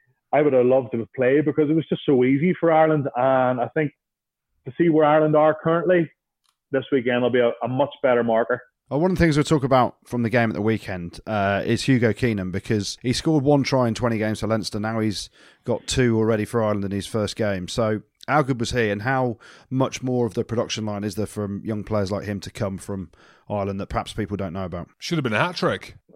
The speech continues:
Speaker 1: Yeah, it should have been a hat-trick. I, I don't know why. Like, I, I thought it was a half-decent bit of play, the, the small, the small block. I think it was Larenz-, Lorenzini who was the guy that got blocked. He didn't wave his hands in the air to say, "Look, that's a penalty." So, but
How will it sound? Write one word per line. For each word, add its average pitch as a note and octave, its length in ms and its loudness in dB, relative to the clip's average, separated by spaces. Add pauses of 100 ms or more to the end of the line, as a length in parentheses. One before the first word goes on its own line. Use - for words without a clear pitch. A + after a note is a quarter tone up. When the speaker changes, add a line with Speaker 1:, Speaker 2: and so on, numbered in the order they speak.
(300)
Speaker 1:
Yeah, D#3+ 180 6
it D3+ 100 0
should G3+ 100 6
have A3+ 60 4
been A3+ 80 6
a F#3 40 2
hat-trick. D#3 400 6
I, D3+ 60 4
I - 20 6
don't F3+ 140 2
know F#3+ 60 4
why. C3 180 4
Like, C#3+ 240 4 (260)
I, E3+ 220 2
I D3 120 2
thought D3 160 2
it C3 40 4
was B2+ 140 0
a B2 80 0
half-decent A#2+ 560 0
bit A2+ 120 2
of A2+ 100 -2
play, B2+ 320 4
the, C3 200 2
the A#2+ 140 -4
small, B2 420 2
the A2+ 240 -8
small B2 260 2
block. B2 320 2
I B2+ 60 -6
think C#3+ 160 -2
it C3 60 2
was B2+ 180 2 (380)
Larenz-, B2+ 540 4 (100)
Lorenzini D3 880 2
who C#3 140 4
was C3+ 180 2
the C3+ 80 -2
guy C#3 240 4
that C3+ 100 2
got D3 240 2
blocked. D#3 260 4
He D#3 80 4
didn't D3 220 2
wave D3 160 4
his C#3 120 -2
hands C#3 260 0
in C#3 80 0
the C3+ 80 2
air C3+ 180 4
to C3+ 100 0
say, B2+ 160 4
"Look, B2 200 4 (100)
that's A#2+ 220 -4
a A#2 60 -8
penalty." C#3 460 0 (540)
So, C#3+ 400 4
but D3 180 4